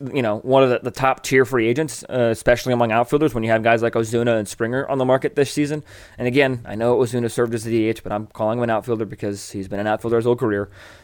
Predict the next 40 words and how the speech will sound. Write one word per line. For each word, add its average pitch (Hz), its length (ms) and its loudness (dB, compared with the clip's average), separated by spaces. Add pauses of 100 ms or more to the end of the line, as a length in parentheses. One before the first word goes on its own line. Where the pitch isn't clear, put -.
(140)
Um, 98 520 -4 (760)
but 123 100 6
I 131 120 6
think 147 200 -2
that, 135 160 2 (300)
you 143 80 -4
know, 110 200 -2
there's, 139 240 -2
<laughs> - 120 -6
Joc - 160 2
Pederson 165 360 2
is, 131 260 4
is, 120 420 4 (580)
is 127 160 -2
not 151 240 4
like 143 160 4
he, 131 260 -6
he's, 127 220 -2
he's 123 220 0
a 113 80 2
bum, 120 340 2
or 95 340 -8
he, 107 240 -6
it's - 160 -10
not 139 120 -2
like 131 140 -2
he, 120 120 -8
he's 117 220 -8
a 101 40 -8
super 135 360 0
low, 123 480 4 (500)
low 123 220 2
guy. 127 380 2 (280)
He, - 260 -12
he, 123 180 -4
his 127 280 4
numbers, 147 640 4
at 139 80 -2
least 165 200 2 (140)
in, 139 120 -4